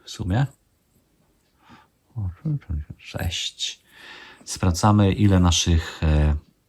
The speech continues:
załogantów jest rannych. No, Amir miał jedną, e, ranę, o tu. Czyli w sumie mamy sześć minus jeden to pięć, czyli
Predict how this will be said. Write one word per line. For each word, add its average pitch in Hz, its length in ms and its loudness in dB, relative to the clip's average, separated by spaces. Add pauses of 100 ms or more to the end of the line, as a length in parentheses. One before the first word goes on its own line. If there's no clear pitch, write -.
(280)
załogantów 73 680 -2
jest - 560 -8 (160)
rannych. 71 720 0
No, 117 260 0
Amir 69 340 0 (320)
miał 71 240 0
jedną, 67 500 0 (140)
e, 67 340 -2
ranę, 67 300 -2
o 147 60 0
tu. - 300 -4 (840)
Czyli - 160 -2
w - 40 -4
sumie 90 240 4
mamy 73 340 4
sześć - 960 -2
minus - 800 -4
jeden 101 200 0
to 76 120 -6
pięć, 120 520 0
czyli 90 360 0